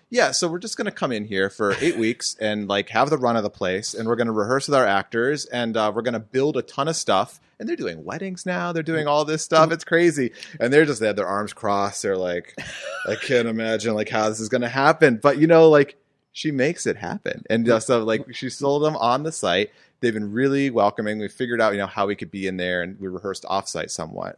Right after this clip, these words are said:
Speaker 1: But, um, you know, it started with that, like, artistic vision, like, that dream of this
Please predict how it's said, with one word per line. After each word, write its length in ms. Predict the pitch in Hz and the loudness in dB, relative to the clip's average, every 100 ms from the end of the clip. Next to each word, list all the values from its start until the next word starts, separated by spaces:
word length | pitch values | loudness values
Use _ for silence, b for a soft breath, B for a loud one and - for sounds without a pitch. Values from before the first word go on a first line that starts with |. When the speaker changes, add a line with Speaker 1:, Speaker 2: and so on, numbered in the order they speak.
| _ | _
Speaker 1:
But, 240 | 110 95 - | -2 -2 -2
um, 360 | 98 92 90 - B B B - | -4 -6 -8 -16 B B B 0
you 80 | 127 | 2
know, 120 | 120 | 2
it 100 | 113 | 0
started 380 | - 131 151 123 | 2 4 4 0
with 180 | 123 | -2
that, 260 | 110 98 85 | 0 0 0
like, 220 | 92 - _ _ 107 | -6 -6 _ _ -8
artistic 480 | 107 123 - 120 95 | -8 -10 -8 -10 -4
vision, 500 | 110 95 101 104 104 | -4 -2 -4 -4 -2
like, 180 | 95 - | -4 -2
that 220 | 101 92 | -4 -4
dream 480 | 104 120 131 135 131 | -8 -4 -2 -2 -2
of 400 | 110 107 101 98 98 98 | 0 2 2 -2 -8 -8
this 340 | 113 - - | -6 -6 -8